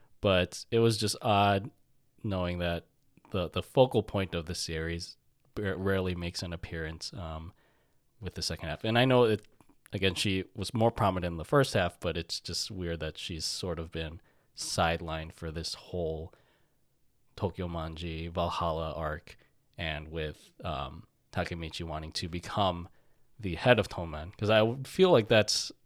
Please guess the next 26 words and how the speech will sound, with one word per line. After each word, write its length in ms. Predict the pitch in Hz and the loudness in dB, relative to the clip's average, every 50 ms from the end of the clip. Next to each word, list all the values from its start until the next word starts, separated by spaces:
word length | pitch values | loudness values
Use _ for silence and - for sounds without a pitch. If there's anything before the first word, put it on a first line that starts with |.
| - - _ | -20 -12 _
that's 260 | - 117 110 - - | -2 -2 -2 2 4
a 320 | 120 107 101 95 82 - - _ | 4 4 6 4 2 0 -6 _
plot 300 | - - 113 107 104 - | 0 2 4 4 2 2
point 320 | - 107 98 92 92 87 | 0 -2 0 0 -2 -2
that 400 | - 90 85 82 - - - - - _ _ _ _ _ _ _ - | -2 -2 -2 -2 -4 -8 -14 -16 -16 _ _ _ _ _ _ _ -8
could 140 | - 104 92 | -6 -4 -2
be 80 | 95 | -2
explored 460 | 87 - - - - 107 95 92 87 | -2 -2 -4 -6 -4 -2 0 0 0
with, 200 | 90 87 82 - | -2 -4 -4 -4
like, 240 | - 87 87 85 - | -4 -4 -4 -6 -6
maybe 340 | 107 98 90 87 85 87 92 | -8 -8 -6 -6 -6 -6 -6
Hina 580 | - - - 101 95 92 90 92 90 90 92 - _ _ _ _ _ _ _ _ _ _ - | -6 -6 -6 -6 -4 -4 -2 -2 -2 -2 -4 -6 _ _ _ _ _ _ _ _ _ _ 0
does, 220 | 110 101 92 101 110 | 0 0 0 0 2
like, 220 | 123 110 101 98 - | 4 4 4 4 2
objects 400 | 101 95 - 117 110 - - - | 0 4 4 4 4 4 2 -2
to 140 | - 92 82 | -4 -4 -4
that, 280 | 82 80 80 82 82 - - _ _ - | -4 -4 -4 -6 -6 -10 -16 _ _ -4
but 280 | 92 85 82 82 - | -4 -4 -4 -6 -6
we 120 | 98 95 92 | -8 -8 -4
never 240 | 90 87 80 87 | -4 -4 -4 -4
really 260 | 85 85 82 82 82 87 | -6 -6 -4 -4 -4 -2
know 220 | 104 110 107 95 | 0 2 2 2
because 340 | 87 87 - - 78 78 - | 0 -4 -8 -10 -10 -10 -10
she's 340 | - - - - 87 80 87 | -12 -12 -12 -12 -12 -8 -8
not 200 | 80 71 - - | -6 -6 -6 -6
present. 420 | - 85 80 - 73 73 80 | -6 -6 -6 -6 -10 -12 -14